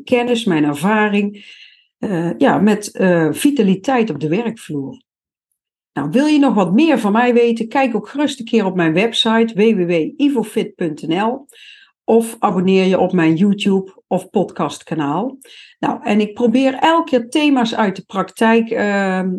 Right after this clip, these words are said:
ja, te belichten. Nou, waar ik, eh, wat ik veel zie bij, eh, mensen die ik coach, is dat ze het best lastig vinden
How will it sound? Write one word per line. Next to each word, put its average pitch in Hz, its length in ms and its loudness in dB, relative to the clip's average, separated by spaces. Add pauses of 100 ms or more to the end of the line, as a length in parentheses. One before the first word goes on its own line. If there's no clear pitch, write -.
(120)
ja, 160 440 0
te 220 140 2
belichten. 226 680 0 (540)
Nou, - 320 -2
waar 233 300 2
ik, 226 180 -2
eh, 170 520 0
wat 214 140 -2
ik 196 120 -6
veel 339 360 0
zie 233 220 2
bij, 180 500 0
eh, 165 80 -2
mensen 226 340 -2
die 165 140 -2
ik 151 160 -6
coach, 262 420 0
is - 180 -2
dat 180 200 -2
ze 160 100 -4
het 139 100 -6
best 247 320 0
lastig 220 440 -2
vinden 214 520 -2